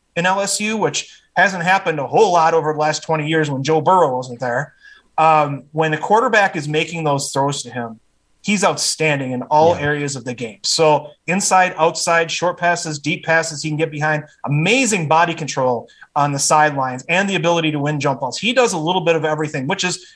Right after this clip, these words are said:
Speaker 1: why I put him just slightly ahead of Smith and Jigba. Uh, I just think when he's healthy, he's just that little bit bigger, a uh, little bit better in his overall game.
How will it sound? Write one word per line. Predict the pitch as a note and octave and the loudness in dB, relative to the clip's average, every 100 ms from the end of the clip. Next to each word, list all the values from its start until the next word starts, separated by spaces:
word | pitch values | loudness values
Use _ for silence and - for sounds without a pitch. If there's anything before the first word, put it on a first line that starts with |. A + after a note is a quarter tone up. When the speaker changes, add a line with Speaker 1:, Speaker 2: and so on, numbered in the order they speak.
| _ _ | _ _
Speaker 1:
why | D#3 G3+ C#4 | 0 4 4
I | C4+ | 2
put | - A#3+ | 0 -2
him | G3+ | -2
just | F3+ - | -2 -2
slightly | G3 G3 F3 F3 | 0 0 0 0
ahead | D#3 E3 D#3+ | 2 2 2
of | C#3 | -2
Smith | D#3+ D#3 D3+ | -4 -4 -6
and | C3 | -4
Jigba. | D3+ C3 B2+ A#2+ _ _ - | -2 0 -2 -2 _ _ -2
Uh, | C#3+ C#3+ | 0 0
I | |
just | C#3+ G#3 | -4 -2
think | G#3+ G#3 - | -2 -4 -6
when | B2+ F3+ | -6 -4
he's | G3+ - | -2 0
healthy, | F#3 F3+ D#3+ | 0 0 -4
he's | C#3+ | -8
just | C#3 D#3 - | -4 -4 -2
that | D3+ C3+ - - | -2 -4 -6 -12
little | B2+ D#3 A#3+ A3+ | -6 2 4 4
bit | G3+ - C#3+ | 2 -4 -4
bigger, | E3+ B2+ A2+ A2 _ _ - | -2 -2 -8 -10 _ _ 0
a | |
uh, | C#3 C#3+ | 2 4
little | F3 C4+ | 4 4
bit | G#3+ G#3 | 2 0
better | G#3 C3+ A2+ - _ _ - | 2 0 0 -14 _ _ -6
in | D#3 D3+ | -4 -2
his | C#3+ | 0
overall | E3+ C#3+ C3+ B2 | 0 2 0 0
game. | B2 G#2 | -6 -12